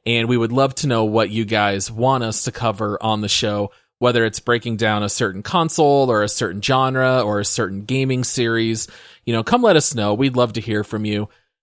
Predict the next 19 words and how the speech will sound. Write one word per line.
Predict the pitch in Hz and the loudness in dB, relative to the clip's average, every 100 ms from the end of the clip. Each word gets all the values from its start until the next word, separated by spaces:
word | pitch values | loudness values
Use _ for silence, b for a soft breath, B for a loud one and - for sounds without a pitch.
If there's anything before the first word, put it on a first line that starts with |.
| _ | _
And | 117 120 | -2 0
you | 131 | 2
can | 180 | 2
also | 185 185 - 135 | 2 2 4 2
give | 127 117 | 2 0
those | 117 110 107 - - - - | 2 2 2 0 -2 -6 -4
suggestions | - 127 113 107 - 113 117 | -4 0 0 -2 -2 -2 -2
on | 107 104 | -2 -2
social | 120 110 104 | -2 -2 -4
media. | 104 101 98 98 104 | -4 -4 -4 -6 -6
So | - 139 | -2 0
you | |
can | 143 | 0
find | 139 156 127 | 0 0 0
us | - | 0
everywhere | 113 107 104 104 104 - | 0 0 -2 -2 -2 -2
at | 107 110 | -2 -2
Multiplayer | 104 104 110 - 107 101 | -6 -6 -10 -6 -4 -4
Pod. | - 151 147 143 | 0 2 2 2